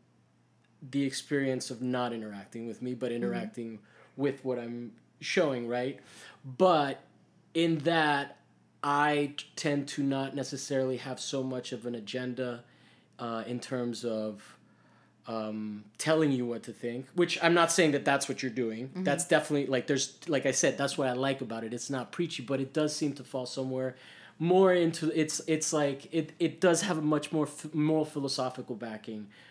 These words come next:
Speaker 1: behind it, where you're not, you're not telling people how to feel about the experience, and you're not telling them that the experience is important, but you're experiencing, you're sharing an experience with somebody,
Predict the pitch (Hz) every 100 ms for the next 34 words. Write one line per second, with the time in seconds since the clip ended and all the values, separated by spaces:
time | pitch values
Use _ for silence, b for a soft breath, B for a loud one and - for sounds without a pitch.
0 | B 127 123 120 113 113 131 131 131 139
1 | 156 165 160 - - - b b b b
2 | b b b b 151 165 165 190 180 175
3 | 170 156 151 143 - 190 160 156 151 -
4 | 160 156 151 143 143 139 156 147 143 139
5 | 131 127 127 - 139 120 117 131 - 127
6 | - 175 135 123 123 135 127 123 - _
7 | _ _ _ _ 143 - - 190 185 -
8 | 151 143 135 196 185 175 151 151 143 135
9 | 127 131 - 127 120 117 113 117